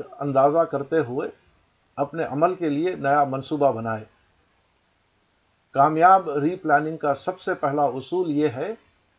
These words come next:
کہ آدمی اپنی کوتاہی کا اعتراف کرے، وہ ناکامی کا سبب خود اپنے اندر تلاش کرے،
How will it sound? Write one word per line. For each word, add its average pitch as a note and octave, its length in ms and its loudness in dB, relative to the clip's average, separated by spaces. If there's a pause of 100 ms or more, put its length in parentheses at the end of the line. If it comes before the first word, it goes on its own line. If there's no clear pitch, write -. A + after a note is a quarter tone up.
(180)
کہ D3 160 -2
آدمی E3 640 4
اپنی E3 380 -6
کوتاہی C#3 560 2
کا D#3+ 160 -4
اعتراف C3 540 0
کرے، A2 220 -8 (1040)
وہ D#3+ 400 2 (120)
ناکامی F3 540 4
کا F3 160 -2
سبب E3 320 -4 (220)
خود A3+ 240 0
اپنے E3+ 340 -4
اندر C#3+ 340 -4
تلاش B2+ 420 0
کرے، A2 260 -10